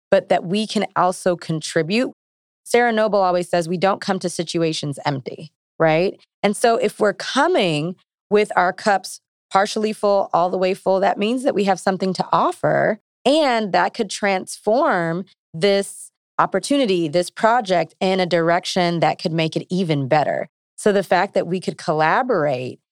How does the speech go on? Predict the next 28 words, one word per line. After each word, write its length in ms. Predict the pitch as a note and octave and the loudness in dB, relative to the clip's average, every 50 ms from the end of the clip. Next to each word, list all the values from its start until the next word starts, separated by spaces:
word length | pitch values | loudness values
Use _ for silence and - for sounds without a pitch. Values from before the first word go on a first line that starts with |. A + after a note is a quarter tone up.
| _ _ _ | _ _ _
and 220 | - G3 F#3+ F#3+ E3+ | 0 0 0 0 0
work 280 | D#3 F3 G3 A#3+ A#3 | 2 2 2 0 -2
together 520 | - - A#3+ F3 F#3+ D#3 C#3+ D3+ D3+ D3+ - | -2 -4 0 2 2 2 2 0 -2 -2 0
and 300 | - F3 F3+ F3+ G3 F#3+ | 0 0 0 0 -2 -4
partner 420 | - - F3+ G#3+ D4+ E4 - F3 D#3 | 0 2 2 2 2 2 0 0 0
together, 560 | D#3 C#3 D3+ D3+ C#3+ C3 C#3+ C#3+ C#3+ C3+ C#3 - _ _ - | 0 0 0 0 0 0 0 0 0 0 -2 -4 _ _ 0
I 140 | F#3+ G3 - | 2 2 2
absolutely 640 | - F3+ F#3 F#3 - - - G3+ F#3+ F3+ F3+ F3 E3 | 2 0 0 0 -2 -4 -4 -2 -2 0 0 -2 -2
agree. 320 | D#3 D3 D#3+ D3 D#3+ D#3 | -2 -2 -4 -2 0 0
I 100 | - D#3 | 0 0
think 300 | D#3 - G3 F#3 F3+ - | 0 0 -2 -2 0 0
that 180 | - E3 D#3+ - | -2 -2 0 2
those 260 | F3 E3+ F3+ F3+ F3 | 2 2 2 2 2
are, 340 | F3+ D#3+ D#3 D3+ D3+ D3 - - _ _ | 2 2 4 2 0 -2 -4 -8 _ _
when 120 | - F3 F3 | 0 2 2
I 140 | E3+ F3 F#3 | 2 2 2
look 260 | F3+ F#3+ F#3 F#3 _ | 0 0 -2 0 _
back 260 | E3+ D#3 D#3+ D#3 - | 0 0 0 0 -2
over 280 | - F3+ E3+ D#3 D#3+ E3 | -2 -2 0 0 -2 -2
my 800 | D#3+ D#3 D#3 D#3 D#3+ F3 F#3 F#3 F3+ E3+ D#3+ D#3 D3+ D3 C#3+ - - _ _ _ | 0 0 2 2 2 2 2 2 0 0 0 -2 -2 -4 -6 -8 -10 _ _ _
leadership 480 | E3 E3+ F3+ E3+ E3+ E3+ - E3+ D#3 - | -4 -4 -2 -2 -2 -2 -4 -6 -6 -6
experiences, 720 | - - - - D#3 D3 D3 C#3+ C#3+ - - D#3 D3+ D#3+ | -10 -8 -6 -4 -4 -2 -2 -4 -4 -4 -4 -4 -4 0
those 200 | D3+ E3 F3+ F3+ | 0 0 0 0
have 120 | - F#3+ D#3 | 0 -2 0
been 160 | F#3+ F#3 F3+ | 0 0 0
the 40 | F3 | 2
best 280 | - F3 F3+ - - | 2 0 0 0 -2
ones. 420 | E3 F3+ G3 - - - A#3+ - | -2 0 0 -2 -4 -10 -16 -18